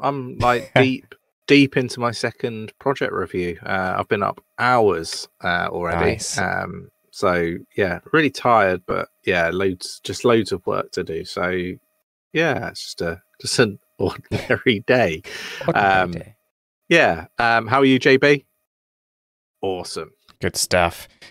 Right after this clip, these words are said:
Speaker 1: I think
Speaker 2: J B's, uh,
Speaker 1: J B's enjoying himself.
Speaker 2: I think J B's enjoying himself. That's the best
Speaker 1: Hmm.
Speaker 2: photo I had available, actually, uh, for the cardboard, uh, cutout. Um,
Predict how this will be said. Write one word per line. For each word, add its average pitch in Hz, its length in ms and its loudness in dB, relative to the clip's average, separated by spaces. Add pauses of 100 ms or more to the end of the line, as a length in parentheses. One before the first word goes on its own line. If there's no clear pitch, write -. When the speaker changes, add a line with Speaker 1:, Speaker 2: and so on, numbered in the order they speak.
(120)
Speaker 1:
I 113 140 4
think - 40 -2
Speaker 2:
J 170 120 4
B's, 113 160 0
uh, 143 60 4
Speaker 1:
J 131 80 4
B's 123 460 0 (320)
enjoying 120 400 0
himself. 82 420 -12 (200)
Speaker 2:
I 143 100 0
think 185 200 0
J 95 160 -2
B's 87 240 -2
enjoying 85 360 -6
himself. 92 440 -6 (400)
That's 113 140 4
the 120 80 0
best 127 220 2
Speaker 1:
Hmm. 123 80 4
Speaker 2:
photo 107 220 4
I 95 80 6
had 98 200 0
available, 95 420 0
actually, 87 580 -2
uh, 85 240 0
for 90 220 -4
the 90 60 -10
cardboard, 85 640 -2
uh, 85 200 -2
cutout. 87 520 0 (500)
Um, 85 440 -4